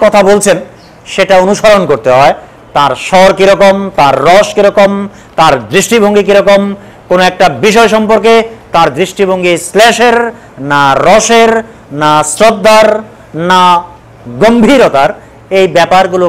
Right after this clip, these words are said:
খেয়াল না করলে আসলে সারাংশ করার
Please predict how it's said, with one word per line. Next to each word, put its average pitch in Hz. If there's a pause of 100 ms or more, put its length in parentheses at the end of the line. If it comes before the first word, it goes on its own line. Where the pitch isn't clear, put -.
(100)
খেয়াল 170 (120)
না 156
করলে 202 (880)
আসলে 185 (400)
সারাংশ 196 (160)
করার 170